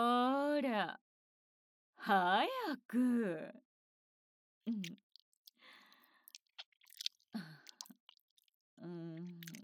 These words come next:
まあまあね。うん。ああ。うん、でも、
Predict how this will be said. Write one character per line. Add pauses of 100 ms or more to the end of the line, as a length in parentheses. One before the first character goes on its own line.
(4000)
ま
あ
ま
あ
ね。 (2000)
う
ん。 (2250)
あ (3000)
あ。
う (360)
ん、
で
も、